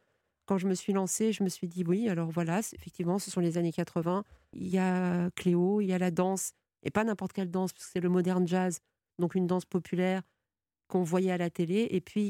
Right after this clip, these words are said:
il y a, euh, ce qu'on ne peut pas se pardonner, en fait, sur, euh, trente-cinq ans. »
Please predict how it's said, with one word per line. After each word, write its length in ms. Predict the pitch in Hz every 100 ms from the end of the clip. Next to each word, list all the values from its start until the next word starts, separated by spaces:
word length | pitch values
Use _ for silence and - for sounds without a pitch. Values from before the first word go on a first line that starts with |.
| 202
il 120 | 175
y 80 | 185
a, 260 | 190 220 -
euh, 240 | 180 170 170 _ _ _ _
ce 160 | - -
qu'on 220 | - 240
ne 60 | 220
peut 100 | 208
pas 120 | 214
se 80 | -
pardonner, 460 | 190 180 180 170 - -
en 60 | 175
fait, 220 | 180 -
sur, 320 | - - 190 180
euh, 100 | 170
trente-cinq 480 | - 185 - 175
ans. » 100 | 170